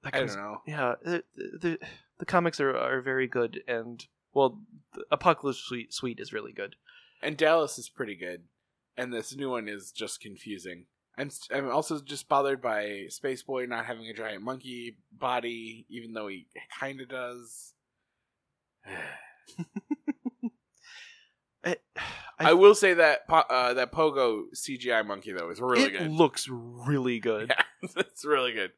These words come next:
Speaker 2: So
Speaker 1: Yeah.
Speaker 2: that means we know that they can do it.
Speaker 1: Yep.
Speaker 2: They can have a, a C G I monkey.
Speaker 1: Yep.
Speaker 2: Just make it giant. Give him a tiny little gun.
Speaker 1: Yeah. I don't really care for how they're portraying the, the Kraken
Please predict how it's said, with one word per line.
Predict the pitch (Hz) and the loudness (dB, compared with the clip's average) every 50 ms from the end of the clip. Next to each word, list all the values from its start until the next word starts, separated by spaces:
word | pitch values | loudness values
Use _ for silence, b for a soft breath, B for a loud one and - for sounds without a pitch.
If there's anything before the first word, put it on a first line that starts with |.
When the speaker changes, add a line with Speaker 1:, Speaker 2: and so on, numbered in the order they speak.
| _ _ _ _ _ _ _ | _ _ _ _ _ _ _
Speaker 2:
So | - 170 170 | 4 4 4
Speaker 1:
Yeah. | 120 110 110 - - _ _ _ - | 4 2 -4 -12 -18 _ _ _ -2
Speaker 2:
that | 147 151 | -2 0
means | 165 170 170 170 147 147 147 - _ _ _ _ _ _ _ _ - | 0 0 -2 -4 -4 -6 -6 -6 _ _ _ _ _ _ _ _ -4
we | - 143 143 | -2 0 2
know | 139 139 139 147 | 4 6 6 6
that | 151 156 156 147 | 6 6 4 4
they | 147 139 139 | 4 4 4
can | 135 - - 151 143 139 | 2 0 -4 -6 -6 -4
do | 127 135 139 127 107 95 | -4 -2 -2 0 0 0
it. | 92 90 - _ - - - | 0 -2 -4 _ -12 -10 -4
Speaker 1:
Yep. | - 156 - _ _ | -2 -4 -4 _ _
Speaker 2:
They | - 127 117 117 | -2 -2 0 0
can | 127 131 | -2 -6
have | 127 127 117 117 117 | -4 -4 -4 -4 -4
a, | 120 110 104 _ - | -6 -6 -6 _ -8
a | - 107 107 - | -4 -4 -4 -4
C | - - 131 127 | -6 -10 -10 -8
G | 123 127 123 | -4 -2 0
I | 117 120 | 0 0
monkey. | 123 123 117 110 - 101 90 90 - _ _ _ _ _ _ _ | 0 -2 -6 -6 -6 -10 -10 -10 -12 _ _ _ _ _ _ _
Speaker 1:
Yep. | - 165 151 _ - | -8 -8 -8 _ -14
Speaker 2:
Just | - - | -14 -6
make | 120 127 131 | -6 -4 -4
it | 143 123 117 | -4 -6 -6
giant. | - - 120 135 135 123 107 95 90 87 - _ _ _ _ _ _ _ _ _ _ _ _ _ _ - | -6 -6 -2 -2 0 0 0 -2 -4 -8 -10 _ _ _ _ _ _ _ _ _ _ _ _ _ _ -18
Give | - 127 | -14 -14
him | 127 | -12
a | 110 - | -10 -6
tiny | - 123 123 123 | -6 -4 -4 -4
little | 123 123 131 127 | -4 -4 -4 -2
gun. | 123 127 113 98 98 107 _ _ _ _ - | -2 -2 -2 -2 -4 -8 _ _ _ _ -2
Speaker 1:
Yeah. | 127 123 120 - - _ _ _ _ - | 0 0 0 -2 -4 _ _ _ _ -4
I | - 143 | -4 0
don't | 151 196 208 214 | 2 2 2 2
really | 208 202 196 | 0 -2 -2
care | - - - 180 170 170 170 | -4 -4 -4 -4 -4 -4 -6
for | - - - 151 151 139 | -8 -4 0 2 2 2
how | 139 147 139 | 4 2 4
they're | 131 139 131 | 4 4 2
portraying | 127 - 143 127 - 151 131 131 123 | 0 -2 -8 -6 -4 -4 -4 -4 -6
the, | 113 _ - - - - | -10 _ -14 -18 -12 -6
the | - 127 | -6 -6
Kraken | - - 123 123 127 - - 160 165 160 156 | -4 -2 0 0 0 0 -2 -2 -2 -4 -14